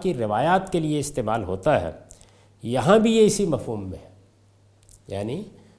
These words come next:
قرآن مجید نے جب یہ فرمایا کہ "عاشرہن بالمعروف"،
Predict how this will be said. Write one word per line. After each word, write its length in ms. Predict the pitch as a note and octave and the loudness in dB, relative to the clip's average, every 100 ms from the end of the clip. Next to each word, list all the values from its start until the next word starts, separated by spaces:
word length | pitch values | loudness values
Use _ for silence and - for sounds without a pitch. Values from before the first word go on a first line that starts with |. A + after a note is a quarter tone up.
| _ - | _ -12
قرآن 280 | A2 A#2 B2+ | -6 -4 -4
مجید 320 | A2+ B2+ C#3+ | -4 -4 -4
نے 100 | C#3+ | -4
جب 200 | B2+ A#2 | -4 -6
یہ 60 | |
فرمایا 400 | G2+ A2 A2 C#3 | -8 -8 -4 -4
کہ 160 | D3 C3+ | -4 -4
"عاشرہن 720 | B2 C#3 F3+ F3+ G3+ D#3+ E3+ | 2 4 6 6 4 4 2
بالمعروف"، 760 | E3 D3 C#3 B2 A2+ C3 F#2 | 0 -2 -4 -2 0 -2 -4